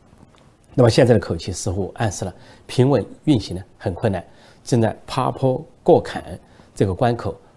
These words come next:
似乎气喘吁吁。然后他就提出啊，说这个对农民工要以工代赈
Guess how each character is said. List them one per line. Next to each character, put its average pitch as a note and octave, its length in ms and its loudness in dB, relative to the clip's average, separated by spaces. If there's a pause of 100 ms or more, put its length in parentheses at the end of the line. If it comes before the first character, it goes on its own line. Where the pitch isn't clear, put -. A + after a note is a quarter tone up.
(140)
似 - 160 -2
乎 G2 260 -4
气 - 280 -4
喘 D#2+ 260 -12
吁 A#2 160 -4
吁。 B2 260 -6 (800)
然 C3 120 6
后 A2+ 60 6
他 A#2+ 140 0
就 A2+ 100 2
提 - 160 -4
出 A2+ 160 -4
啊， G2+ 100 -8 (340)
说 A2+ 200 2
这 G#2 120 -2
个 G2+ 100 0
对 A2 160 2
农 G2+ 140 2
民 B2+ 120 2
工 C#3 240 0 (300)
要 G2+ 260 4
以 E2+ 220 -4
工 B2+ 240 -2
代 B2+ 180 0
赈 D3+ 200 -2